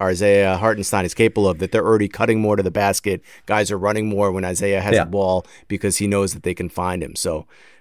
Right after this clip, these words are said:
Speaker 1: I mean, that, and that's why for me, I, just like I had a two A and two B with, uh, with R J and Brunson, I had a nine A and nine B with Mitchell Robinson and Isaiah Hartenstein. 'Cause again,
Speaker 2: Okay.
Speaker 1: we know what Mitch brings you, but we also know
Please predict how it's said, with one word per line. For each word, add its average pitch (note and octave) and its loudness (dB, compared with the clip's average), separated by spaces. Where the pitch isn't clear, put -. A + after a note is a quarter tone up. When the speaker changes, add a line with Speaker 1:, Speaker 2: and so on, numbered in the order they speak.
Speaker 1:
I C3 2
mean, C3 2
that, C#3+ 2
and C3+ 2
that's D3 0
why C3+ 4
for B2 2
me, B2 4
I, B2 -2
just C3+ 2
like C#3+ 4
I C3+ 2
had C3+ 0
a A2 -2
two C#3 4
A C3 6
and A#2 0
two B2+ 0
B C3 6
with, G#2+ 0
uh, F#2+ 0
with A2+ 2
R B2+ 4
J A#2 0
and G#2 -4
Brunson, A#2 0
I A2 2
had B2 4
a A2+ 4
nine B2 2
A A#2+ 4
and G#2+ 0
nine A#2 2
B G#2+ 0
with G2 -4
Mitchell G#2+ -4
Robinson G2+ -2
and G#2 -4
Isaiah B2+ -2
Hartenstein. C#3+ -2
'Cause A#2 0
again, - 2
Speaker 2:
Okay. E2 2
Speaker 1:
we G#2+ -2
know A#2 4
what C#3+ 4
Mitch C3+ 0
brings D#3+ 2
you, B2+ 4
but A2 4
we A#2 4
also B2+ 4
know B2+ 4